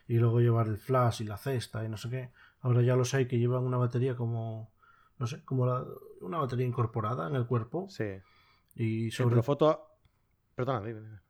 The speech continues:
Speaker 1: No, no, que hay un montón de marcas, pero hay flashes de este tipo por doscientos euros, ¿eh?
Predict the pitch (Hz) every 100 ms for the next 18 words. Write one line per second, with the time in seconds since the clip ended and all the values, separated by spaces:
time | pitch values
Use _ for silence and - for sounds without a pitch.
0 | _ 143 165 165 113 110 113 113 127 135
1 | 147 180 143 139 143 147 160 185 185 220
2 | 185 - 117 113 110 107 - - _ -
3 | 123 127 - _ - 139 135 135 131 139
4 | 120 123 151 143 123 117 110 - 113 104
5 | 160 190 92 87 139